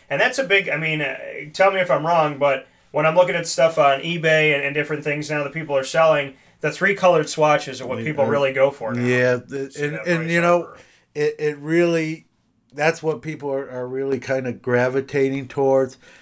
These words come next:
Speaker 2: And the single swatches have kinda come down in price as, as a result of that.
Speaker 1: And you got a, you got a, you got the number one. There's twenty-five in the world.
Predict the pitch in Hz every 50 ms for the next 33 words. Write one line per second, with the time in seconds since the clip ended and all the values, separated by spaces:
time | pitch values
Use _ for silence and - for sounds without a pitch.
0 | _ _ _ - 120 117 117 120 117 - - 165 165 160 151 139 135 - - 139
1 | 131 127 123 120 - - 123 113 - - 117 107 - - 131 123 123 117 113 110
2 | - - 123 120 117 113 113 113 117 117 113 110 107 101 - - - 113 110 110
3 | 98 - - _ - 101 110 107 107 104 - 113 110 107 101 110 110 101 101 104
4 | 98 92 104 104 107 104 - - 101 95 90 95 95 92 92 - _ - 131 139
5 | 160 185 190 202 190 175 165 156 135 123 - - 151 175 170 185 156 143 131 120
6 | 113 113 110 110 - - 143 170 165 175 156 - - 135 135 147 147 147 135 131
7 | 131 123 143 156 135 147 143 - - 180 185 190 185 - 185 170 170 160 156 147
8 | 139 135 151 156 156 147 139 135 131